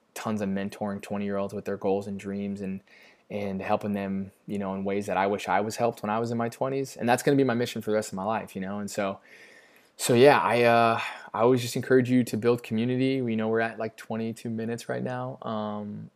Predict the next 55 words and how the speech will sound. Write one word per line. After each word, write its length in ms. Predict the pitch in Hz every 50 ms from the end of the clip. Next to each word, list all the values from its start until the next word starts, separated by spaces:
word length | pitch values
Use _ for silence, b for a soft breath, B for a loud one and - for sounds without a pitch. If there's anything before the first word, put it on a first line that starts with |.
| _ -
I 40 | -
think 340 | - - 143 127 110 110 _
twenty-two 320 | - - 113 113 - 113
minutes, 300 | 110 110 113 123 127 -
yeah. 240 | - 123 113 104 104 - B B B B B B B B B B -
But 140 | 147 143
anyway, 260 | 160 165 143 123 110 104
I 120 | - 120
guess 280 | 123 120 135 135 135 -
I 120 | - -
hope 260 | 117 135 139 135 139 -
this, 300 | 143 127 117 - - -
this 200 | 123 113 - -
is 120 | 127 120
a 20 |
little 160 | 123 131 123 117
quick 220 | - 127 113 -
podcast 560 | - 117 113 113 113 - 120 117 113 110 -
about 180 | - 110 104 104
community 580 | - - 110 110 107 107 107 107 104 107 107
and 240 | 95 104 101 101 101
about, 400 | 101 98 104 101 101 101 98 - -
um, 500 | 101 101 101 101 101 98 98 95 95 98 - _ _ _ - B B B B B B B B B B B B -
just 360 | - 104 - - - - - - 262
how 160 | - - 117
you 160 | 113 110 107
can 80 | 113 107
cultivate 420 | - 110 107 - - 110 107 107
it 120 | 107 107 98
and 60 | 107
create 320 | - - - 107 107 107
it. 200 | 107 107 107 -
And 100 | - 107
I 60 | 104
hope 200 | 104 104 107 104
you 80 | - 107
got 140 | 107 107 104
a 40 | 104
little 180 | 107 107 107
bit 100 | 101 107
of 120 | 107 101 104
wisdom 360 | 123 135 127 123 131 117 110
or 40 | 107
knowledge 320 | 107 110 117 123 120 113
from 200 | - - 120 117
it. 200 | 117 117 117 - -
And 100 | 107 107
I 60 | 104
hope 300 | 104 104 107 107 104 -
that 200 | 113 107 104 98
you 140 | 104 104 110
can 480 | - - - 110 104 104 101 101 101 -
find 440 | - - - - 107 110 117 117 113
your 140 | 110 107
pain 640 | 104 - - - 107 107 110 110 113 113 113 101